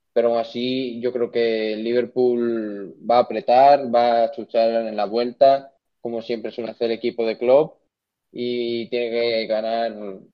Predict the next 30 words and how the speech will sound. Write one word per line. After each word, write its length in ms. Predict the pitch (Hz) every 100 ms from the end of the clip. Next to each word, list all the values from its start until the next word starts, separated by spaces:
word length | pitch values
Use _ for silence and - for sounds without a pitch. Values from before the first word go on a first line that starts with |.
| _ _
dos 360 | 139 107 120 -
cero 520 | 123 139 151 165 - _ _
para 440 | 120 113 117 110 98
pasar, 500 | 113 151 143 117 _
cosa 260 | 120 120 113
que 180 | 120 120
es 60 |
muy 100 | 117
complicada, 840 | 113 110 117 117 123 139 160 - _ _ _ _ -
pero 1000 | 120 120 120 117 117 113 113 110 104 104
nada 260 | 117 117 117
es 60 |
imposible, 580 | 117 113 - 131 147 151
lo 180 | 139 117
mismo 380 | 117 117 113 107
que 80 |
decía 360 | 107 107 104 107
con 140 | 107
el 60 | 104
Granada, 400 | 101 107 120 127
todo 200 | 117 104
puede 180 | 113 107
pasar. 520 | - - 123 156 - _ _ _ _ _ _ _ _ _ _ -
Y 680 | 131 127 123 127 123 117 113
por 200 | - 120
lo 120 | 120
demás, 440 | 120 120 131 139 135
yo 100 | 131
creo 200 | 135 127
que 760 | 131 127 123 117 117 113 107